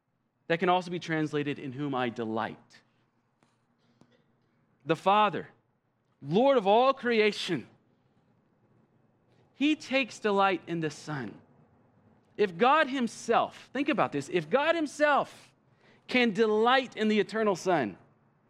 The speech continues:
and be satisfied simply in delighting in the eternal Son, before time began, this is what the Father, Son, and Spirit were doing.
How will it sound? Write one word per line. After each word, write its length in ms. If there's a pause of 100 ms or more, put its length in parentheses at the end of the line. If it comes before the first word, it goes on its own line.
(120)
and 140
be 80
satisfied 800
simply 520 (320)
in 120
delighting 580
in 80
the 60
eternal 260
Son, 200 (280)
before 580 (240)
time 260
began, 500
this 200
is 100
what 140
the 60
Father, 300
Son, 180
and 100
Spirit 280
were 120
doing. 300